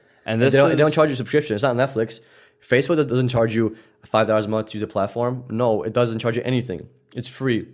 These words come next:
Speaker 1: But what's taken from you is all the data that you have to offer.
Speaker 2: Yes. And this is the fourth industrial revolution that's happening, ladies and gents. So to kind of break it down, that we're on, like, the brink of this next techno-,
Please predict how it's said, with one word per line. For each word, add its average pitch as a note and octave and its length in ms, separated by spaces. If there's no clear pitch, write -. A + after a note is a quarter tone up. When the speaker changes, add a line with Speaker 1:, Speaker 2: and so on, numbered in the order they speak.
Speaker 1:
But A#2 280
what's A#2+ 160
taken C3+ 160
from C3+ 160
you B2+ 100
is G2+ 340
all G#2 160
the A2+ 80
data F#2+ 460
that - 160
you F#2+ 80
have F#2+ 100
to D#2+ 80
offer. D#2 360
Speaker 2:
Yes. - 420
And G#2+ 180
this B2+ 220
is D#3 80
the C3+ 100
fourth B2 460
industrial G#2+ 640
revolution G2+ 420
that's F#2 140
happening, F#2+ 360
ladies F#2+ 260
and F#2+ 80
gents. F#2+ 420
So - 160
to A2+ 80
kind C#3+ 180
of C3 120
break B2 240
it A2 80
down, A2 240
that G#2 120
we're A2 100
on, A2+ 100
like, A2+ 220
the G2+ 80
brink G#2+ 420
of G#2 100
this G2+ 200
next G#2 320
techno-, G#2 440